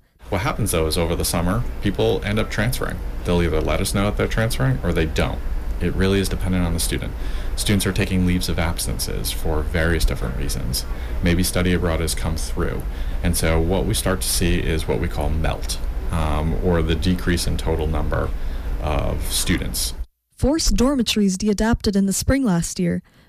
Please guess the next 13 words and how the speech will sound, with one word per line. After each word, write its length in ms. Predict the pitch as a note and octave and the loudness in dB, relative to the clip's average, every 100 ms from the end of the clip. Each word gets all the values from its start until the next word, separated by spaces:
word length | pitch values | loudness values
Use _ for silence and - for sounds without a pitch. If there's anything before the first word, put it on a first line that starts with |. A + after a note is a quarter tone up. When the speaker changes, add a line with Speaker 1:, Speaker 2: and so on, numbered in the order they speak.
| - | -6
Speaker 2:
More 160 | A#3 D#4 | 0 0
students 460 | - D#4+ C4+ G#3 | 2 2 4 2
changed 400 | - - A#3+ A3+ | 0 2 2 2
their 100 | A3 | 0
semester 380 | G3 G#3 F#3+ - | 0 0 0 0
plans 340 | F#3+ G3 F#3 F3+ | 0 0 0 -2
this 300 | C#4 - F#3+ | -2 -2 0
year, 180 | F3 | 2
which 180 | E3+ F#3 | 2 2
opened 240 | G3 G3+ G#3 | 0 2 0
up 140 | G#3+ | 2
dormitory 460 | A#3 C#4 A#3+ - E3+ | 2 2 2 0 -2
space. 500 | - F3 F3 - | 0 0 0 -4